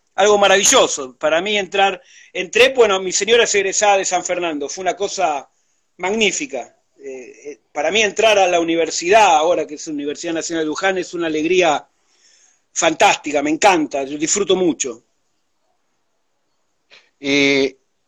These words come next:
Speaker 2: en aquellos años de comienzo, que la famosa, como decías vos, F, ¿no? La educación física
Speaker 1: Sí.
Speaker 2: especial. A-, al día de hoy, los profes que se reciben de educación física,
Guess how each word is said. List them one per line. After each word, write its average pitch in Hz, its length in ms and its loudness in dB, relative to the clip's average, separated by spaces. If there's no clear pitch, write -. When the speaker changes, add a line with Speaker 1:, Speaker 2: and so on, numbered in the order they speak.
Speaker 2:
en 147 180 -4
aquellos 180 420 -2
años 175 220 4
de 160 120 2
comienzo, 143 580 0
que 107 500 -10
la 110 140 -16
famosa, 117 640 -2
como 110 200 -16
decías 120 220 -4
vos, 127 280 2
F, 120 380 -6
¿no? 123 180 -2
La 101 440 -4
educación 110 440 -12
física 123 280 -4
Speaker 1:
Sí. 202 60 4
Speaker 2:
especial. 120 480 -2
A-, 127 220 4
al 131 300 2
día 156 240 6
de 151 100 6
hoy, 110 400 2
los 113 280 -6
profes 160 360 -4
que 131 80 -4
se 135 120 -8
reciben 135 320 -2
de 135 60 0
educación 131 460 -4
física, 107 500 -12